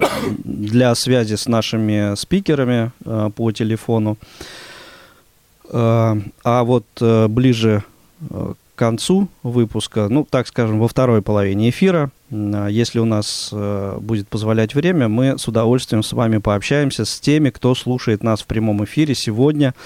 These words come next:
десятого апреля, в пятницу, э, ну, вот уже в начале,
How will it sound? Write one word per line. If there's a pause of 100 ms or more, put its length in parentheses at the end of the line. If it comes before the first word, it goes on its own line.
(400)
десятого
апреля,
в
пятницу, (1080)
э,
ну,
вот
уже
в
начале,